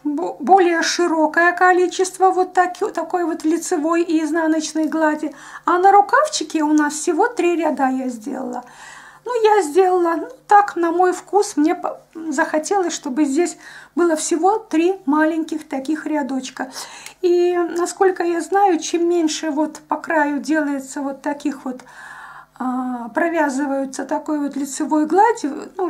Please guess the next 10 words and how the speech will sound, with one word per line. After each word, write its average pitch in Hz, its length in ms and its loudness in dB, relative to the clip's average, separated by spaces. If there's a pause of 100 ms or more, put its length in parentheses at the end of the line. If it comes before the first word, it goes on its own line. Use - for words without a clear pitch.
(100)
в, - 120 -20
п-, 285 140 -10
п-, - 140 -6
поперемешку, 359 920 2
э, 269 340 -6
в, - 140 -18
попеременно, 311 1080 0 (400)
изнаночная, 349 600 0
лицевая, 359 400 0
изнаночная, 254 600 -6